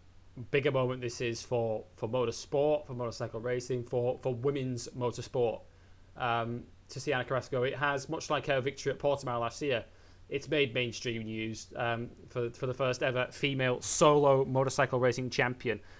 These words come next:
um, in history. And, you know, I think everyone's, everyone's delighted for Ana Carrasco. She's,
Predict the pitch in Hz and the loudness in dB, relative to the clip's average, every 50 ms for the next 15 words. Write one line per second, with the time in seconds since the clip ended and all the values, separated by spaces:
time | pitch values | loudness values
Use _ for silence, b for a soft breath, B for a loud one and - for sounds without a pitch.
0 | b b b b b b - 127 123 120 117 117 120 123 123 - - - - - | b b b b b b 0 2 4 4 4 4 2 -2 -6 -12 -18 -20 -14 -2
1 | - 156 143 135 135 151 143 - - - 139 131 110 107 101 - - - - - | 0 2 2 2 0 0 0 0 0 -2 -2 -2 -4 -4 -6 -12 -18 -20 -20 -20
2 | - - - - - - - - - - - - - - 147 135 139 139 143 139 | -20 -20 -20 -20 -20 -20 -20 -20 -20 -20 -18 -16 2 6 8 8 8 6 2 -4
3 | 143 139 - - - - - - - - - - - - - - - - - - | -6 -6 -8 -12 -16 -20 -20 -20 -20 -20 -20 -20 -20 -20 -20 -20 -20 -20 -20 -20
4 | - - - - - - - - - - - - - 151 135 139 151 165 170 165 | -20 -20 -20 -20 -20 -20 -20 -20 -20 -20 -10 -2 4 6 6 6 6 6 8 6
5 | 165 160 170 170 165 160 147 131 139 139 127 123 123 113 120 - - 139 131 131 | 8 8 6 4 6 4 4 4 6 4 6 4 2 0 -2 -4 -4 -4 -2 -2
6 | 117 104 - 131 117 120 117 113 - 123 - 123 123 120 117 110 - 123 117 113 | -4 -2 -2 0 2 2 0 2 0 -4 -2 0 -2 -2 -2 -2 -2 -2 -2 -2
7 | - - - 131 120 120 120 - 139 139 131 - | -2 -4 -2 0 0 0 0 -2 -4 -4 -4 -8